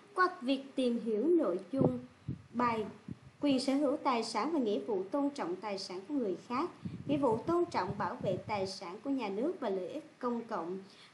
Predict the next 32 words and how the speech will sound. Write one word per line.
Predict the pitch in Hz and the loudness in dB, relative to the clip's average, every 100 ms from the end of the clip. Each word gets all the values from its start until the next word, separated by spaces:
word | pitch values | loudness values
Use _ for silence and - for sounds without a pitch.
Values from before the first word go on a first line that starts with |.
| - | 4
quyền | 294 269 262 | 6 6 4
khiếu | 311 415 | 2 4
nại | 349 190 | 2 0
và | 202 202 | -2 -4
tố | 208 240 247 | -4 -6 -4
cáo | 226 269 | -4 -4
của | - - | -6 -8
công | 247 233 | -2 0
dân. | 254 254 - - - - | 2 0 -4 -16 -16 -8
Vậy | 294 | -4
thì | 311 | -2
bây | 330 | 0
giờ | 320 262 240 | 2 2 2
chúng | 269 320 370 | 0 0 0
ta | 330 277 | 0 0
sẽ | 254 - - | -2 -6 -4
cùng | 240 220 | -4 -2
làm | 226 208 | -4 -6
cho | 208 254 | -8 -6
cô | 262 247 | -4 -4
bài | 226 196 | -4 -8
tập | 208 196 - | -10 -14 -8
cuối | 254 349 | -4 -2
bài | 269 202 185 | 0 -2 -4
với | 262 | -6
ba | 277 285 277 | -4 -4 -2
nội | 262 165 190 | -2 -4 -4
dung | 247 247 | -4 -4
câu | 247 247 | -4 -2
hỏi | 220 170 294 | -2 -4 -4
như | 311 | -4
sau. | 285 302 302 | 2 4 4